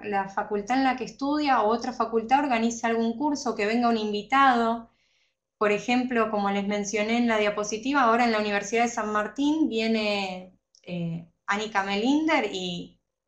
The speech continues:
va a ser bárbaro, porque ella hace un desarrollo en cognición social espectacular. Ella es sueca, trabaja en Noruega,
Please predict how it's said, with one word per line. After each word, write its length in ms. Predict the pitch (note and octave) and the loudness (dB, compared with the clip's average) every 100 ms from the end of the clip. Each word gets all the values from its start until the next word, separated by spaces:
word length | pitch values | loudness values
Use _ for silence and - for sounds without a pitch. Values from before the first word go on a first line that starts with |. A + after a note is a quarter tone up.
| _ _ _ _ | _ _ _ _
va 60 | - | -6
a 40 | |
ser 260 | - D4 D4 | -4 -6 0
bárbaro, 600 | A#3+ C4+ A#3 F#3+ F#3 F#3 | 4 4 4 -2 -2 -6
porque 420 | F#3+ F3+ - F#3+ | -8 -10 -8 -4
ella 220 | A#3+ B3+ C4+ | -4 0 -2
hace 180 | B3+ A#3+ | -2 -4
un 100 | G#3+ | -4
desarrollo 680 | G#3 G3 G#3 B3+ C#4 C4 - | -2 -2 -2 -2 0 -2 -2
en 140 | F#3+ | -8
cognición 460 | G#3 G3+ G3+ A#3+ B3 | -6 -6 -6 -6 -4
social 300 | A#3+ B3+ C4 | -4 -2 -2
espectacular. 880 | C4+ - - G3+ G#3 A3 C4+ D#4+ - _ _ _ | -2 -4 -4 -4 -2 4 4 4 -6 _ _ _
Ella 200 | G#3+ A3+ | -8 -8
es 120 | A3 | -6
sueca, 400 | C#4 C#4 C#4 B3+ | -2 -2 2 0
trabaja 380 | A3+ G3+ A3 A#3 | 2 2 2 0
en 120 | A3+ | -2
Noruega, 840 | G#3 G#3 B3+ C#4+ C#4+ B3+ A#3+ B3 | 0 0 0 0 2 2 2 -2